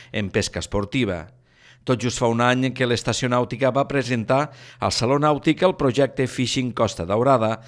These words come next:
amb la intenció de potenciar la pesca esportiva del territori. Durant aquests mesos s'han fet diverses accions de promoció per donar a conèixer el catàleg. Una de les darreres ha estat un press trip de periodistes holandesos.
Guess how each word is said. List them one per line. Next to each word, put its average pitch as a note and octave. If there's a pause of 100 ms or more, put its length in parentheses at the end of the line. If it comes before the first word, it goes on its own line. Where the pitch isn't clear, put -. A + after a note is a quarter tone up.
(260)
amb G2+
la F3+
intenció D3+
de D3
potenciar C3
la B2
pesca A#2+
esportiva G#2+
del F2
territori. G2+ (580)
Durant A#2+
aquests A#2
mesos C#3+ (100)
s'han C3
fet C3
diverses B2
accions A#2+
de G#2
promoció B2+ (380)
per G#2+
donar D3+
a -
conèixer C3
el B2+
catàleg. A2+ (320)
Una C3+
de B2
les B2
darreres B2
ha C3
estat C#3+
un D3 (180)
press A#2+
trip C#3+ (180)
de G#2
periodistes G2+
holandesos. G2+